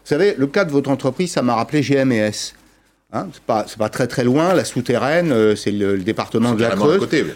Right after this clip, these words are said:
Speaker 1: Oui, c'est pas, c'est pas très loin. C'est une entreprise qui était sous-traitante de l'industrie automobile, peut-être pas suffisamment de fonds propres, des promesses pas toujours tenues.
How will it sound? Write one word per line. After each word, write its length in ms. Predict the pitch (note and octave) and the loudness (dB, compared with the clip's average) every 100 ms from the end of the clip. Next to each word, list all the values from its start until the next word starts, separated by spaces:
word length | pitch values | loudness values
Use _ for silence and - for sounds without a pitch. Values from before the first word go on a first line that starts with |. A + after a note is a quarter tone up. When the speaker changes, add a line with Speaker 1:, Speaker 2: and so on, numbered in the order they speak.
| - | 0
Speaker 1:
Oui, 180 | C4 | 2
c'est 80 | D#3 | 2
pas, 140 | A#2 A2 | 0 -4
c'est 140 | - | -4
pas 160 | A#2 G#2+ | -4 -2
très 160 | D#3 | 0
loin. 240 | F#3 G#3+ - - - | 2 2 -2 -8 -12
C'est 100 | B2 | -2
une 80 | B2+ | 0
entreprise 540 | B2+ C3+ A#2+ D3 C3+ | 0 -2 0 0 0
qui 100 | - | -2
était 240 | G2 A#2 A2 | -4 -4 -6
sous-traitante 500 | - - A2+ - A2+ | -8 -4 -2 0 0
de 60 | |
l'industrie 480 | A2 G#2 A#2+ - A#2 | 0 0 -6 -2 0
automobile, 720 | G#2+ G#2+ G#2+ G#2 C3+ F3+ G#3 - - - | 2 0 0 2 4 4 0 -6 -20 -14
peut-être 260 | A2 A2+ A2+ | -4 -4 -2
pas 140 | A#2 | -4
suffisamment 440 | A2+ G#2 G#2 G#2 G2+ | -2 -2 0 0 -2
de 60 | |
fonds 240 | G2+ A2+ G#2+ | -4 -4 -6
propres, 380 | - D3 F3 | 0 0 2
des 100 | B2 | 0
promesses 400 | - A2 A2 A2 | -2 0 0 -2
pas 140 | - A2+ | -2 -6
toujours 400 | - G#2+ A#2+ - | -4 -2 -2 0
tenues. 300 | C#3 F3 | 2 2